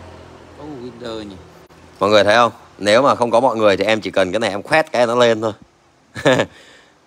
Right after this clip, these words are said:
Speaker 2: Đó, cái này em chỉ cần khoét cái lớp keo trong này cái thế này nó lên này. Đó, là nó hở ngay. Đấy, hôm nay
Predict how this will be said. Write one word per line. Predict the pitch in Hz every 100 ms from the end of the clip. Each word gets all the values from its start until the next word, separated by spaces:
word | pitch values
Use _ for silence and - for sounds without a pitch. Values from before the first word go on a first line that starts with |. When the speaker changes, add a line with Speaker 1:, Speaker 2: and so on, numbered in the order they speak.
| -
Speaker 2:
Đó, | 90 98 113
cái | 131
này | 107 107
em | 110
chỉ | 98
cần | 98
khoét | - 160 160
cái | 127
lớp | 143 147 _ _ -
keo | 120 113
trong | 110
này | 98 90
cái | 104
thế | 113
này | 117 92
nó | 92
lên | 101 92
này. | 87 85 _ _ _ _ -
Đó, | 82 90 101 107 110 107 92
là | 85
nó |
hở | 110 107 82
ngay. | 98 92 - _ _ _ _ _ _ - - _ _ _
Đấy, | - 73
hôm | 95
nay | 101